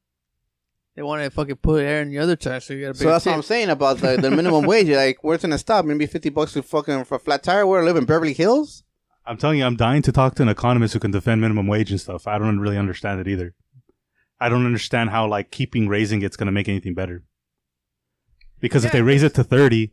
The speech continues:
Speaker 3: then they're just gonna make the tire changes forty, right? Like, isn't that how it works?
Speaker 1: Yeah, everything gets adjusted to it.
Speaker 3: That's what I would think,
Speaker 1: Like,
Speaker 3: right?
Speaker 1: I'm fucking paying fucking fifteen bucks for a Whopper fucking special.
Speaker 3: Yeah.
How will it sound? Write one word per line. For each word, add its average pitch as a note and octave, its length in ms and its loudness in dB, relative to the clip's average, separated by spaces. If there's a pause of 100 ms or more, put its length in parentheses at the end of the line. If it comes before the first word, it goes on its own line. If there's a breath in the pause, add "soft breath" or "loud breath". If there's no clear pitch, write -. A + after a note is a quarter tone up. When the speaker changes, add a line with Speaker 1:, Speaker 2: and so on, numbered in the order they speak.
(140)
Speaker 3:
then A#2 120 2
they're A#2+ 100 2
just B2+ 160 0
gonna A#2+ 140 4
make A#2+ 160 2
the - 80 0
tire A#2 260 2
changes A2 340 2
forty, A2+ 380 2 (240)
right? B2 220 0
Like, G#2+ 160 2
isn't B2 140 2
that B2 100 0
how C3+ 160 4
it - 20 2
works? C#3 160 2
Speaker 1:
Yeah, D4+ 120 8
everything B3 400 6
gets A3 140 4
adjusted A3 460 4
to C#3+ 100 -2
it. B2+ 280 -8
Speaker 3:
That's C3 180 -4
what D3+ 100 2
I C3+ 60 4
would C3+ 140 2
think, D#3+ 320 0
Speaker 1:
Like, A2 80 0
Speaker 3:
right? C3 80 0
Speaker 1:
I'm - 80 -6
fucking F#3+ 260 -4
paying G3+ 420 0
fucking F3 680 -2 (160)
fifteen A3 400 0
bucks A3+ 200 2
for F#3+ 140 0
a F3+ 80 2
Whopper G3+ 380 0
fucking G#3 300 -4
special. - 500 -8 (180)
Speaker 3:
Yeah. A2 300 4